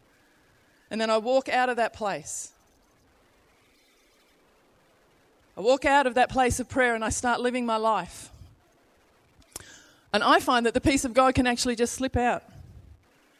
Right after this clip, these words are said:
through my feet if I'm not careful.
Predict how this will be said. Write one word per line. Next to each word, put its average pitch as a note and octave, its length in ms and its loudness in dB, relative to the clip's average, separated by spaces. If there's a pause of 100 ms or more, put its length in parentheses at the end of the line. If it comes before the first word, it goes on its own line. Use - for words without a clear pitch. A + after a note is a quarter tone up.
(380)
through B3 160 -6
my G#3+ 100 -4
feet - 460 -8 (1400)
if G#3+ 120 -8
I'm A3 80 -4
not A3 140 -4
careful. A3+ 460 -6